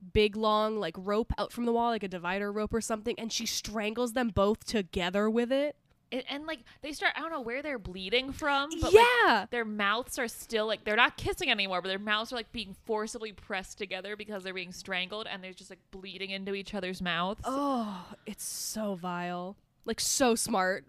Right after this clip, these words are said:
Speaker 1: but so fucked up.
Speaker 2: And as all this is happening, Carmen's wounds are starting to spurt out goo. She
Speaker 1: Yeah.
Speaker 2: tumbles through the screen, and so everybody notices her because she has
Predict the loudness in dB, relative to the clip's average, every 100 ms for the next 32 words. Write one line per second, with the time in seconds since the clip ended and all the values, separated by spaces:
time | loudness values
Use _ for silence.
0 | -4 -2 -2 -4 -4 0 2 0 -4 -8
1 | -8 -8 -10 -8 -8 -8 _ _ -4 -2
2 | -2 0 0 2 -2 -4 -6 -8 -8 0
3 | 0 2 0 -2 -6 -6 2 2 2 -2
4 | -4 -8 -14 -20 _ -2 2 4 2 -2
5 | -4 -2 0 0 0 -2 -4 -8 -2 4
6 | 6 6 4 2 2 4 4 0 -4 -12
7 | -16 -4 2 4 6 6 2 -8 -16 0
8 | 4 4 4 2 -2 -4 -8 -6 -4 -6
9 | -4 -2 -2 -4 -4 -4 -2 -2 0 0
10 | 0 -4 -10 _ _ -4 2 4 2 -4
11 | -8 -4 -2 -2 -6 -6 -6 -6